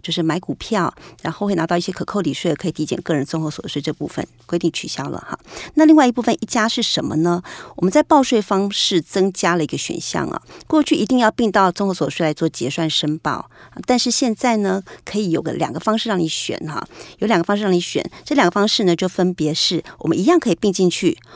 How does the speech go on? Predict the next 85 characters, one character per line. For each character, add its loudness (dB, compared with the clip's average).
或 4
者 2
是 0
呢， 4
我 0
们 -4
采 -4
取 -2
单 0
一 2
税 -2
率 0
来 -6
分 -2
开 -6
做 -6
申 -4
报 -6
哈。 -16
这 -2
有 0
一 0
些 -4
变 2
革， -4
我 -2
们 -6
在 -4
这 -4
里 -6
做 -2
一 -2
个 -8
说 -2
明 -4
啊。 -6
第 2
一 0
个 2
呢， 2
刚 -2
刚 0
提 -6
到 0
了 0
这 -8
个 -2
取 -6
消 -2
两 -4
税 -2
合 -6
一 -2
的 -4
扣 -2
抵 -12
制 -4
度 -6
哈。 -10
那 6
两 6
税 0
合 0
一 4
是 -4
公 0
司 -4
税 0
可 -4
以 0
抵 -6
个 0
人 0
综 -2
合 -2
所 -8
得 -8
税 -6
这 -4
个 -4
概 -6
念 -6
哈， -14
两 -6
个 -12